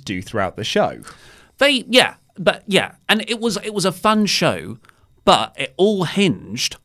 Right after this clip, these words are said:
Speaker 2: on these massive expectations
Speaker 1: Yep.
Speaker 2: that they themselves created.
Speaker 1: That's the key to this.
Speaker 2: It's not like, "Oh, you've booked yourself into a corner. How are you going out, gonna get out of this one?"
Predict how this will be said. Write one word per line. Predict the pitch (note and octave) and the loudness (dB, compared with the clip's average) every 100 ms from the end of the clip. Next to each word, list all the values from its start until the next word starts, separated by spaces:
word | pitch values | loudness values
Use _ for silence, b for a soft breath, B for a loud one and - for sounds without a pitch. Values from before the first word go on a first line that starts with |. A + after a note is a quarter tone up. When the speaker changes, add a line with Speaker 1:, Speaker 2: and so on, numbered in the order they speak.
| _ | _
Speaker 2:
on | E3 D3+ E2+ G2+ D3 - | 2 2 0 -6 -6 -6
these | C3+ D#3+ D3+ A#2+ | 0 0 2 2
massive | C#3+ G3 - D#3+ | 4 2 0 2
expectations | D3+ - - B2+ C#3+ D3 B2+ A#2 F#2+ - b b - | 2 0 -4 -4 -2 0 0 -2 -6 -12 b b 0
Speaker 1:
Yep. | E3+ | 0
Speaker 2:
that | E3 C#3 | 0 2
they | A3 G3 G3 - | 4 4 2 -2
themselves | E3 B3 A#3 - - C4 C4 C4 B3+ G3+ G#3 | 2 4 4 4 4 6 6 6 0 -4 -6
created. | - G#3+ A3 A#3+ C#4+ A3 - C#3+ | -4 0 4 4 4 0 -6 0
Speaker 1:
That's | D#3 C#3 | 0 0
the | - B2 | -4 -6
key | B2+ A2+ | -4 -6
to | - | -8
this. | E2+ E2 - - - _ _ | -12 -10 -10 -12 -14 _ _
Speaker 2:
It's | A#3 - | 0 4
not | C#4 | 4
like, | G#3+ F#3 - | 4 2 2
"Oh, | A#3+ | 0
you've | F#3+ D3+ | 0 -4
booked | - C4 | -6 -10
yourself | A#3+ - G#3+ - | -6 -4 -4 -4
into | F3 D#3 | -4 -2
a | D3+ | -2
corner. | G3 B3+ F#3+ | 0 0 0
How | G2 F#3 | -2 -6
are | |
you | G#3+ | -6
going | G#3 G3+ | -6 -4
out, | G3 - _ | -4 -6 _
gonna | F#3+ | -6
get | F3+ - | -6 -6
out | E3+ | -6
of | E3 | -6
this | G#3+ | -6
one?" | A2+ F2+ | -8 -10